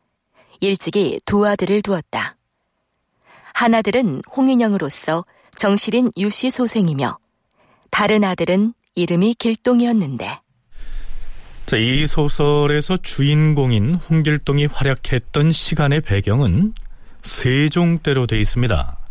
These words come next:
Speaker 2: 그리고 이 소설을 지은 허균은 선조와 광해군 제위기에 활동했던 인물이죠. 바꿔 말하면 허균은 선조 혹은 광해군이 제위하던 시기에 세종 때를 시간 배경으로 해서 홍길동전을 쓴 것입니다.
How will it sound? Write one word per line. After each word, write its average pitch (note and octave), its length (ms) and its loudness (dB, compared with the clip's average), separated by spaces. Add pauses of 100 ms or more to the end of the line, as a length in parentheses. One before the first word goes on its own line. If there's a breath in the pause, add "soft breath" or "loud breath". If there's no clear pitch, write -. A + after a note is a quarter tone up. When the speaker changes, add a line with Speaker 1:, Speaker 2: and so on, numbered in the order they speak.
(140)
Speaker 2:
그리고 C#3+ 420 0 (300 loud breath)
이 C3 260 2
소설을 B2+ 500 0
지은 E3 240 2
허균은 D3 680 0 (220 soft breath)
선조와 A2 640 2
광해군 G2 680 2
제위기에 F2+ 460 0
활동했던 E2+ 600 0
인물이죠. C2 420 0 (880 loud breath)
바꿔 D3 260 2
말하면 G#2+ 720 0 (340)
허균은 C#3+ 440 0 (360 loud breath)
선조 D#3+ 580 0
혹은 C#3 360 -2
광해군이 C3+ 800 2
제위하던 C#3+ 540 0
시기에 A#2 580 0 (460 loud breath)
세종 A2 640 2
때를 G3 500 2
시간 C#3 440 0
배경으로 G2 520 2
해서 E2+ 300 4
홍길동전을 B2 840 2
쓴 G2 180 -2
것입니다. D#2+ 480 0